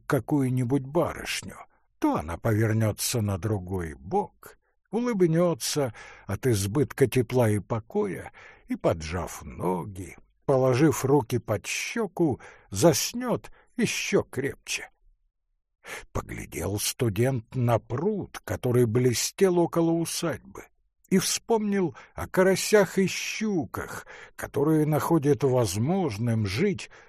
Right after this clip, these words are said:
в холодной воде. "Посторонних не велено возить", заговорил неожиданно почтальон.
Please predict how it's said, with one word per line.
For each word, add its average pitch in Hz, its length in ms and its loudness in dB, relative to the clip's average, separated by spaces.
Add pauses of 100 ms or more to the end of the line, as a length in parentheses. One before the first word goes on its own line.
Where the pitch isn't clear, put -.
в - 80 -12
холодной 160 680 2
воде. 160 440 0 (1400)
"Посторонних - 960 -2 (440)
не - 460 4
велено 87 540 4 (140)
возить", - 760 0 (200)
заговорил 95 680 -2
неожиданно 127 800 0
почтальон. 139 760 -8